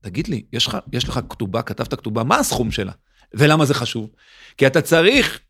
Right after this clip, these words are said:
לומר שאת החלק שאתה נותן לאישה, לכ-, שיכלול בו את הכתובה, אם אתה רוצה, שוב, מה שאתה רוצה לעשות, אם אתה רוצה גם וגם, אז תכתוב.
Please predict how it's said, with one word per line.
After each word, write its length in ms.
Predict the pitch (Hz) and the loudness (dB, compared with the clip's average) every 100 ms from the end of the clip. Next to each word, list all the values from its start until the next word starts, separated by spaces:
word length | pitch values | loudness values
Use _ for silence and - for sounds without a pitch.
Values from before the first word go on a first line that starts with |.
| - | 2
לומר 440 | 147 175 214 170 | 4 8 6 6
שאת 220 | 131 131 120 | 2 0 0
החלק 360 | 123 233 233 | 2 2 2
שאתה 360 | - 131 117 131 | 2 0 0 -2
נותן 280 | 131 202 196 | 2 4 4
לאישה, 480 | 139 123 - 269 254 - _ _ _ _ _ _ _ | 4 4 4 4 4 -2 _ _ _ _ _ _ _
לכ-, 240 | 160 165 - - | 2 2 0 -4
שיכלול 540 | - 156 156 233 330 | 0 2 6 8 8
בו 180 | 202 175 | 6 6
את 80 | 175 | 4
הכתובה, 240 | - 220 - | 0 -2 -2
אם 100 | 127 | 2
אתה 100 | 127 | 4
רוצה, 360 | 135 233 123 92 | 6 4 2 0
שוב, 300 | 151 87 80 | -2 -2 -4
מה 100 | 123 | 0
שאתה 120 | 147 | 4
רוצה 240 | 143 - | 4 4
לעשות, 260 | 185 151 113 | 4 2 0
אם 80 | 180 | 2
אתה 80 | 220 | 4
רוצה 240 | 185 170 | 4 2
גם 220 | 147 165 | 4 4
וגם, 280 | 151 143 135 | 4 2 0
אז 60 | 135 | 0
תכתוב. 480 | 156 - 254 113 | 0 4 4 4